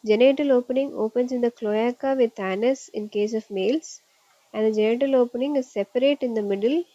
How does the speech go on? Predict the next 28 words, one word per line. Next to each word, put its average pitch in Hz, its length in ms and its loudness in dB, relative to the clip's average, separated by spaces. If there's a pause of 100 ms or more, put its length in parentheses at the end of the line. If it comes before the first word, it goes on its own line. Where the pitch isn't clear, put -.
(200)
in 240 160 -14
case 208 200 -2
of 277 100 0
females. 190 720 -2 (1800)
Stages 277 440 0
of 254 220 -4
larva. 196 420 -6 (2000)
It - 60 -20
has 247 140 -4
four 269 280 2
stages 240 420 0
of 240 160 -2
larva, 214 580 -2
L 226 240 2
one 220 260 -2
to 254 120 0
L 196 160 2
four, 208 320 -4 (880)
out 226 220 -4
of 240 160 -4
which 277 220 -4
important 233 580 -2
is 247 140 0
L 214 280 4
one 226 280 0
and 202 200 -2
L 202 240 0
three. 202 220 -2